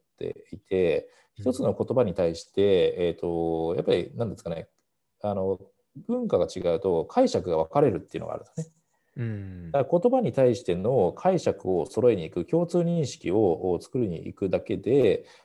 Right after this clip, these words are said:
Speaker 1: えーと、なんだろう、その会社が、えーと、何を大事にしてる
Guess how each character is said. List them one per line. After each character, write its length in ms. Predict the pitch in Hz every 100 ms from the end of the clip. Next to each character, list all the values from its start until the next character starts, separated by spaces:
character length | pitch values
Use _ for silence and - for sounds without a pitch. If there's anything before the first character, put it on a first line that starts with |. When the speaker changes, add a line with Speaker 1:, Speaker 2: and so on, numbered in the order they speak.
| -
Speaker 1:
え 240 | 110 104
ー 20 | 98
と、 1000 | 101 95 92 90 90 85 85 85 85 90
な 60 | 110
ん 100 | 87
だ 60 |
ろ 140 | - 50
う、 120 | - _ _ _
そ 100 | -
の 60 | 127
会 200 | 135 120
社 320 | 127 120 117
が、 280 | 107 117 104
え 100 | 110
ー 40 | 104
と、 100 | 113
何 120 | 135
を 20 | 85
大 180 | 78
事 80 | 78
に 60 | 78
し 80 | -
て 60 |
る 80 | 76